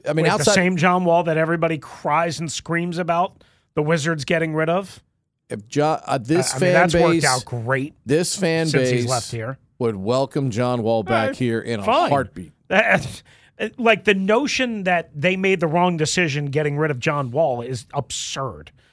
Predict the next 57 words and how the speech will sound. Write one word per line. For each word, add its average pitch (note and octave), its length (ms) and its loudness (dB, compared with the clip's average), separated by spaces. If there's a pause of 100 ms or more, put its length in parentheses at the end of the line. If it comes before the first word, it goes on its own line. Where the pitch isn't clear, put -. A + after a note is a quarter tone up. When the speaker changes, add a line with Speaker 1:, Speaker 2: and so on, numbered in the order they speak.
(180)
Speaker 2:
Of - 120 -10
course - 400 -2
they C3+ 140 -4
made A#2+ 180 -8
the G#2+ 80 -8
right G2 220 -12
decision. - 480 -16 (560)
John C4 260 2
Wall A#3+ 220 4
was E3+ 180 0
never, G3+ 560 2
ever, F3+ 320 0
ever, F3 340 0
ever, C#3+ 360 -2
ever D#3+ 300 0
going C#3+ 260 -2
to C3 60 -4
be B2 120 -2
the A2 80 -6
same A2 240 -10
player, - 340 -16
ever. C#3+ 320 -8 (920)
And E3+ 160 2
that's D#3+ 180 0
been C3 180 -6
proven G2 340 -8
true. - 200 -18 (460)
Speaker 1:
Well, C#4 80 0
so B3 220 2
far, C3+ 360 2
with B2 220 0
the B2+ 140 2
opportunities A#2+ 600 -2
that A2 140 -2
he's G2 140 -6
had, G#2 340 -2 (460)
uh, G#2 200 0
you're G#2 140 0
right. B2+ 240 0 (220)
The C#3 160 2
only B3 180 2
team G#3 220 0
that's F3 160 -2
a C3+ 60 2
threat D#3+ 320 -2
to A2 100 -4
pass C#3+ 320 0
Dallas C#3 360 0
from B2+ 140 -4
behind A#2 300 0
is G2 80 -8
Golden G#2+ 240 -2
State, A2+ 320 -2
in A2 60 -4
my A#2 140 -2
opinion. C3+ 400 -2
Speaker 2:
Yeah. G#2 160 -8